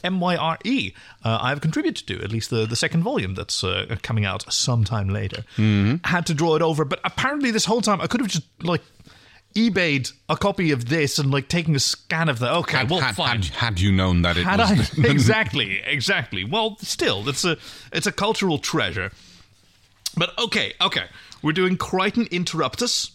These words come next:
Speaker 2: Yep.
Speaker 1: Yeah, okay. The story takes place early in season three. We've got on the cover John standing there morosely and Aaron blasting us in the face with a,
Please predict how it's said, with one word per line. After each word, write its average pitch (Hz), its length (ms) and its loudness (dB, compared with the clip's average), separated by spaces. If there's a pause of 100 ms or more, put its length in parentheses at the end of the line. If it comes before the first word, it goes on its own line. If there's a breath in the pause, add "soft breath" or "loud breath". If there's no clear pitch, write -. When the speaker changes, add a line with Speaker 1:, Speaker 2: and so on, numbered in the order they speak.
(120)
Speaker 2:
Yep. 131 260 2 (300)
Speaker 1:
Yeah, 143 400 0 (120)
okay. 156 280 -2
The 170 80 -6
story 190 220 -4
takes 180 180 -4
place 170 260 -2
early 170 280 0
in 156 100 -2
season 123 320 2
three. 240 360 -2
We've 165 180 -6
got 151 200 -6
on 147 80 -2
the 127 80 -2
cover 196 400 0 (380 loud breath)
John 196 380 2
standing 165 420 0
there 139 160 2
morosely 131 760 0
and 107 480 0
Aaron 160 440 2
blasting 143 400 0
us - 300 -2
in 120 200 0
the 110 80 0
face 110 340 -2
with 104 240 -2
a, 98 300 -2